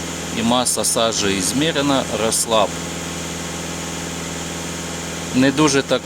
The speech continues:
часто приїжджають такі автомобілі, але,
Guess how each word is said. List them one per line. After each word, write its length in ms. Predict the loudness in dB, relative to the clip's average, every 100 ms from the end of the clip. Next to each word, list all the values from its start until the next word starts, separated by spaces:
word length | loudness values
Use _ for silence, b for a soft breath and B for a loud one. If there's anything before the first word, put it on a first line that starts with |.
| -4 0
часто 420 | 2 4 2 0
приїжджають 540 | 0 0 2 4 2 2
такі 260 | -4 2
автомобілі, 800 | 2 2 2 2 2 0 2 2 2 2
але, 360 | 4 2 2